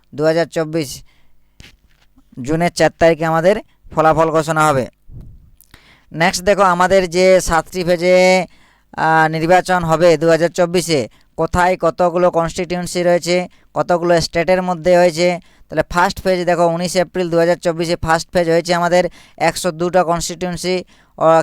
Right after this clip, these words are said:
কেন্দ্রে, অর্থাৎ আমাদের একুশটা স্টেটের মধ্যে একশো দুটা কনস্টিটিউশন, আহ, কনস্টিটিউয়েন্সির মধ্যে আমাদের, আহ, প্রথম ফেজ সম্পন্ন হয়েছে।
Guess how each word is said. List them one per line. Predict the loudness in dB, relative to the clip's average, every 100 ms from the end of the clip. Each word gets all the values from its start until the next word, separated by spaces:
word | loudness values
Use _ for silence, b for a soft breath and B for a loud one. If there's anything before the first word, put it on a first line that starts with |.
| 0
কেন্দ্রে, | -6 0 2 4
অর্থাৎ | 2 0
আমাদের | 0 0 0
একুশটা | 0 0 -4 -8 -2 -2
স্টেটের | -2 -8 -8 -6
মধ্যে | -6 -2
একশো | -2 -2 -6
দুটা | -4 -4
কনস্টিটিউশন, | -4 -4 -10 -12 -8 -6 -6
আহ, | -8 -14 -20 _ -12 -6 -4
কনস্টিটিউয়েন্সির | -2 -2 -6 -10 -8 -6 -6 -4 -6 -4 -6
মধ্যে | -4 -6 -2
আমাদের, | -2 0 0 0
আহ, | -2 -12 -20 -8 -6 -2
প্রথম | -2 -2 -2
ফেজ | -2 -2
সম্পন্ন | -4 -2 -2 0
হয়েছে। | 0 0 0 -2